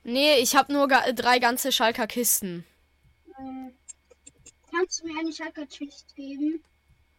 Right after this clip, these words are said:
Speaker 2: Please.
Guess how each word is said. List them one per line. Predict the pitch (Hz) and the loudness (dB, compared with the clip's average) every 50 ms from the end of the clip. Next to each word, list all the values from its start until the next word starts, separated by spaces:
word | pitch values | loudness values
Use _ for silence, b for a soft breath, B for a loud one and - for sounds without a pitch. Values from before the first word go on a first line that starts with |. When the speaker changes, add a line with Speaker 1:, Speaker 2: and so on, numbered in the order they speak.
| _ _ _ _ _ _ _ _ _ _ _ _ _ _ _ _ _ _ _ _ _ _ _ _ _ _ _ _ _ _ _ _ _ _ - | _ _ _ _ _ _ _ _ _ _ _ _ _ _ _ _ _ _ _ _ _ _ _ _ _ _ _ _ _ _ _ _ _ _ -8
Speaker 2:
Please. | 339 370 359 349 339 302 - - - - | -4 0 0 0 0 -4 -8 -16 -20 -20